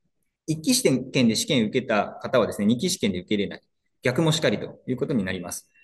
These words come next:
年間で一回だけしか試験が受けれないので、そこだけ、あの、ご注意をいただければと思っております。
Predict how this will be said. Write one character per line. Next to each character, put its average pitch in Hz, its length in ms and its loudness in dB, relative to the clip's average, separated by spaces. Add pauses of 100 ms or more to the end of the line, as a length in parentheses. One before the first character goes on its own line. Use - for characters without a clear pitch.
(120)
年 165 200 -2
間 175 180 2
で 160 80 6
一 147 240 -2
回 180 160 4
だ 175 100 2
け 170 280 -2
し - 100 -10
か 117 180 2
試 - 120 -8
験 120 100 2
が 92 80 -2
受 92 120 -6
け 117 60 0
れ 113 140 2
な 104 100 0
い 101 40 -2
の 120 80 -4
で、 135 120 0
そ - 120 -8
こ 190 80 0
だ 196 80 2
け、 196 80 0
あ 170 40 0
の、 151 80 -2
ご 139 140 0
注 143 180 -4
意 110 100 0
を 76 40 -6
い 78 60 -10
た 104 80 -6
だ 98 100 -6
け 107 80 -8
れ 107 80 -2
ば - 120 -12
と - 100 -20 (120)
思 101 140 -2
っ - 100 -12
て - 80 -10
お - 80 -12
り 87 80 -14
ま 87 140 -10
す。 - 180 -14